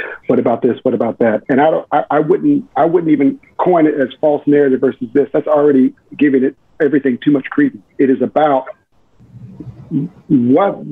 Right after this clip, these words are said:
the returns are to effort and skills. And there are millions of data points to say they are very positive,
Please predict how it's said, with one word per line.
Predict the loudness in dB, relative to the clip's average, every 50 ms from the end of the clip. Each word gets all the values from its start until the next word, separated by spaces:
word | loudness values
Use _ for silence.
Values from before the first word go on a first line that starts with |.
| -2
the | 0 0 2
returns | 2 0 0 0 0 0 2 2 2 4 2 2 2 2
are | 2 2 2 0 -2 -4 -6 -8 _ _ _ _ _ _ _ _ -20 -20 -20 -20 -20 -20 -20 -20 -20 -20 -20 -20 -14 -6 -2
to | 0 0 2 0 -2 -4 -6 _ -4
effort | -2 -2 -2 -2 -4 -6 -6 -4 _ -6
and | -4 -4 -6 -6
skills. | -4 -4 -4 -4 -6 -10 -14 _ _ _ _ _ -20 _ _ _ _
And | -6 -4 -2 -2 -2 -2 -2 -4 -6 -8 -8 _
there | 0 0 2 2 2
are | 2 2 2 4
millions | 4 4 4 4 4 4 2 2 0
of | 0 0
data | 0 0 0 -2
points | -4 -6 -6 -6 -6 -6 -8 -10
to | -8 -4 -2
say | 0 0
they | 2 2 0 0
are | -2 -4 -10 _ -2
very | 0 0 2 2 0
positive, | -2 -2 -2 -2 -2 -2 -4 -6 -8 -8 -8 -10 -12